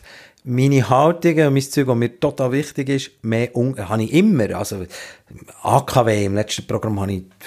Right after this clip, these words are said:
eine Viertelstunde zu der A K W predigt, weil das mein wichtigstes Thema ist, seit,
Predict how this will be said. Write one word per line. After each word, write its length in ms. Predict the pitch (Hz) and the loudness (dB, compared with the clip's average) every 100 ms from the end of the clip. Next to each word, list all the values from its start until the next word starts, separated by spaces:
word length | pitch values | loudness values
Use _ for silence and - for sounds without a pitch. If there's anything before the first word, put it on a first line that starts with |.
| - | -16
eine 80 | - | -4
Viertelstunde 720 | 131 139 123 - 127 123 113 | 0 0 0 0 2 2 -2
zu 140 | - - | -4 -6
der 160 | 95 | -2
A 120 | 117 | -2
K 200 | 127 - | -2 -2
W 120 | 120 120 | 0 0
predigt, 560 | - 120 123 123 117 | 2 2 0 -2 -2
weil 80 | 104 | -4
das 200 | - - | -6 -4
mein 120 | 123 - | -2 0
wichtigstes 600 | 113 123 - 123 - - | 0 0 -2 -10 -8 -4
Thema 340 | - 117 117 120 | 0 2 2 2
ist, 120 | - | 0
seit, 240 | 139 120 | -4 -6